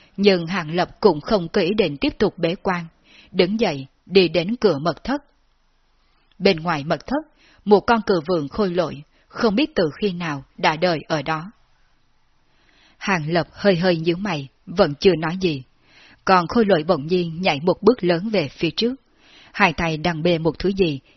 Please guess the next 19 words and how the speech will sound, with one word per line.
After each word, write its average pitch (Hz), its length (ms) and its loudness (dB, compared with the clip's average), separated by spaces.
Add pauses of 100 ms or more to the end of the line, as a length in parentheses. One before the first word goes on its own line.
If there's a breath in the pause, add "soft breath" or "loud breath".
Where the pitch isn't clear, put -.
(100 soft breath)
giống 185 240 2
cây 214 180 2
gậy 165 240 0
màu 165 160 2
vàng 147 240 -4
nhạt. 151 200 -4 (600 soft breath)
Bên 180 220 4
trên 180 240 0
có 262 140 0
rải 208 240 0
rác 233 240 -4
những 160 200 0
hoa 180 240 -2
văn 170 240 0
màu 165 140 2
xanh 214 240 -2
sẫm 160 280 0
kỳ 175 180 0
lạ. 156 300 -6